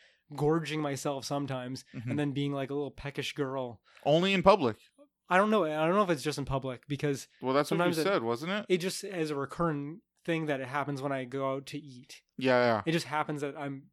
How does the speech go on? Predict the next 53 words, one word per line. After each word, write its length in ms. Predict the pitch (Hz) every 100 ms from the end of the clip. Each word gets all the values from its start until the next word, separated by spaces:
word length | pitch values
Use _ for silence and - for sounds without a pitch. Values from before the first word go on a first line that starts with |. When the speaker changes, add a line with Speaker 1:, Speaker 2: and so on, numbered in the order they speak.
| _
Speaker 1:
in 160 | 165 147
public 420 | 135 139 139 131
when 100 | 139
I'm 280 | 127 123 120
going 240 | 135 139 131
out 120 | 127
to 80 | 143
eat. 320 | 127 160 196
Speaker 2:
Yeah. 360 | 131 135 117 104
Speaker 1:
But, 140 | 165
like, 280 | 147 143 - _ _ _ _ _ _ _ _ _ _ -
yeah, 240 | 160 139
I 80 | 131
don't, 260 | 165 185 185 - -
but 140 | 156 170
I 80 | 185
don't 220 | 214 208
think 160 | 220 202
it 120 | -
has 240 | 160 165
anything 260 | 175 165 165
to 40 |
do 140 | 143 170
with 160 | 131
eating 300 | 180 156 151
in 60 | 131
public 300 | 180 156 127
'cause 100 | 127
I 20 |
don't 100 | 156
have 80 | 156
a 60 | 127
problem 320 | - 156 135
with, 100 | 120 _ _ _ _ _
like, 120 | 156
I 80 | 165
don't 160 | 175 185
like 160 | 170
eating 220 | 165 160 156
on 80 |
the 80 | 127
bus 520 | 117 143 185 - - -
in 60 | 143
Speaker 2:
Yeah. 20 | 117 120
Speaker 1:
specific 320 | 113 175 185
places, 340 | 190 208 226
but 120 | 165 151
I'll 120 | 180
eat 140 | 185
at 80 | 180
a 60 | 131
food 220 | 156 180
court. 340 | - 175 202